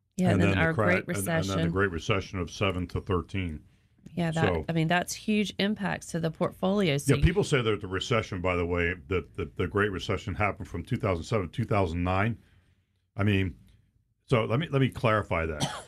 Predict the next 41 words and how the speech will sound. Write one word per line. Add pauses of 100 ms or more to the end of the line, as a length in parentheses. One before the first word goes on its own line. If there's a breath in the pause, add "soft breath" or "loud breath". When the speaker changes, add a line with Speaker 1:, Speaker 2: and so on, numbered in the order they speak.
Speaker 2:
<coughs>
Two
thousand
nine
was
just
the
bottom (500)
of
the
market (560)
in
March, (640)
okay? (640)
It
was
fully
four
and
a
half
years
later
before
the
market
recovered. (600)
Okay? (100)
So
it's
not
a
two-year
period.
"Well,
I
can
survive
a
two-year
period."